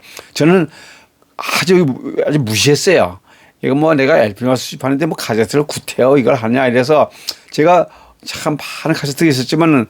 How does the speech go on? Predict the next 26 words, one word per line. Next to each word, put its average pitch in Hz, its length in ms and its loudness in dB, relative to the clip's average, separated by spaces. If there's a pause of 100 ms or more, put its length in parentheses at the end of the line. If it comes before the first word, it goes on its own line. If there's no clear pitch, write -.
(180)
거려 143 380 2
무료 120 380 2
나눔으로 131 480 2
많이 139 360 -4
나눠주기도 120 600 0
하고 113 480 0 (680)
제가 165 200 0
지금 143 220 2
생각하니까 147 520 2 (340)
한 147 340 -4
개, 151 80 2
한 - 540 -6
가지 135 180 0
후회가 131 320 2
되는 139 200 4
것은 127 360 0 (500)
제가 143 300 2
언젠가 127 600 2 (800)
어느 139 360 4 (280)
도시에, 123 360 -2
중소도시에 117 640 0
갔는데 127 580 2 (760)
음반 151 380 2
가게 127 360 0
하시던 143 720 -2
분이 165 440 2